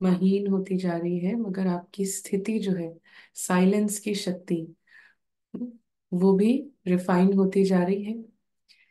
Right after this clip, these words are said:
जब रिफाइन चीज होती है, तो उसमें क्या-क्या विशेषता होती है? कोई चीज बहुत फाइन, बहुत रिफाइंड है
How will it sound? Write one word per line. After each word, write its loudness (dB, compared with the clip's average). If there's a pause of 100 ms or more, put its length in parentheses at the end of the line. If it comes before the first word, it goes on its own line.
(180)
जब 0
रिफाइन 2
चीज -4
होती -2
है, 0 (560)
तो -4
उसमें -2
क्या-क्या 0
विशेषता 0
होती -4
है? -14 (2000)
कोई -2
चीज -2
बहुत -2
फाइन, 0
बहुत -6
रिफाइंड -2
है -4